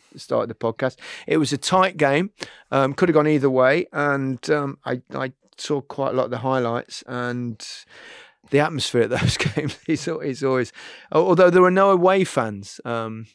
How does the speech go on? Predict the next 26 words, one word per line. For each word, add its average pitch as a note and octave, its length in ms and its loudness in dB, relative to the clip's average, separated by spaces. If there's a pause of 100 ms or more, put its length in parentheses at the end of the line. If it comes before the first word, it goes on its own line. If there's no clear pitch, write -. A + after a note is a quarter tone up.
(140)
so C3 320 0
actually, D#3 320 0
when D#3 200 2
they C#3+ 100 2
scored D3 340 2
the B2 80 -2
goal, G#2+ 320 -2
it - 60 -8
was A2+ 100 -12
a - 20 -8
bit C3+ 160 -2
like A#2+ 160 0
when B2 140 -4
you A#2 80 -6
scored B2 400 -4
in, A#2 300 -4
in A2+ 160 -6
a G#2+ 80 -6 (360)
Classico B2 460 -4
away A2+ 220 0
from A#2 180 -10
home. B2 220 -4
There A2 100 -8
was A2+ 140 -14
deathly B2 400 -10
silence. A2+ 600 -16